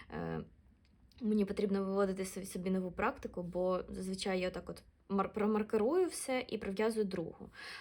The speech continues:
Але все ж таки краще було б, якщо б я робила це поступово і один за одним. Але ось що ми маємо. Е, я дуже задоволена.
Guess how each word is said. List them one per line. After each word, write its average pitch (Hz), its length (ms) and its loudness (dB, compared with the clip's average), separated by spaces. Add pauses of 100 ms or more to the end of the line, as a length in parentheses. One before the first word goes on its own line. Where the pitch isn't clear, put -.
Але 185 240 0
все 190 180 -2
ж 220 100 -6
таки 214 160 -8
краще 196 360 -2
було 185 140 -4
б, 180 40 -6
якщо - 240 -8
б 185 60 -6
я 180 60 0
робила 185 360 2
це 180 400 -4 (480)
поступово 220 800 6 (120)
і 190 380 -2
один 220 280 2
за 190 140 -2
одним. 151 260 -10 (580)
Але 208 320 0
ось 220 180 0
що - 200 -4
ми 196 120 2
маємо. 151 400 -4 (760)
Е, 190 280 0
я 247 160 6
дуже 233 200 2
задоволена. 277 800 0